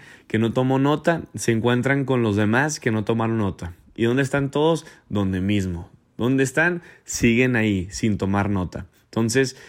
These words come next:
yo lo que quiero es que tú aprendas a que parte del éxito es siempre, siempre, siempre estar anotando. Y más cuando sabes que hay una persona que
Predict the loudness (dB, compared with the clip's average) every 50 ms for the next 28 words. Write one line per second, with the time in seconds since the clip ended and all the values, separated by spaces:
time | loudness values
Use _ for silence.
0 | -20 -20 -20 -6 0 2 4 4 4 4 2 2 4 4 4 4 2 0 0 -2
1 | -2 2 4 4 4 4 2 0 0 0 2 0 0 0 -2 -2 -4 -4 -4 -2
2 | -2 -2 -2 -2 -2 -2 -2 -4 -10 -20 -20 _ _ 0 0 2 2 0 0 2
3 | 2 4 4 2 2 0 0 -2 -4 -2 0 2 0 2 0 0 2 2 2 2
4 | 2 0 0 0 -2 -2 -2 0 0 0 0 0 -2 -4 -4 -4 -2 0 0 0
5 | 0 0 0 0 0 0 -2 -6 -20 -20 -20 -18 -14 -10 -4 0 0 0 2 0
6 | 0 -2 -2 0 0 0 2 2 2 2 0 0 -2 -8 -18 -20 -20 -20 -20 -20
7 | -18 _ -2 0 2 2 4 4 2 2 0 0 -2 0 0 0 0 0 2 2
8 | 2 2 0 2 0 2 2 0 0 -2 -2 -2 -2 -2 -2 -2 -2 -2 0 0
9 | 0 -2 -2